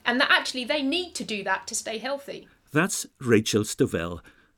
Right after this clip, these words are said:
Speaker 2: specialist physiotherapist in the facial pain team at the Royal National E N T and Eastman Dental Hospitals in London. Earlier we heard from her colleague,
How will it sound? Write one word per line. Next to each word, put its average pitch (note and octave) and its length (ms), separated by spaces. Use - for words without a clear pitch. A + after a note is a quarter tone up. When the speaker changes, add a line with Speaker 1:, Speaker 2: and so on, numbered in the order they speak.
Speaker 2:
specialist - 640
physiotherapist A2+ 800
in F#2+ 80
the F#2 80
facial E3+ 320
pain G#2 320
team F#2+ 360
at B2+ 200
the - 100
Royal G2 340
National F#2 560
E G#2+ 200
N F#2+ 100
T G2 380
and F#2+ 360
Eastman F2+ 440
Dental F#2+ 360
Hospitals - 640
in F#2+ 160
London. D#2 440
Earlier G#2+ 300
we G2 160
heard F#2 240
from A#2+ 200
her D#3 120
colleague, F2 540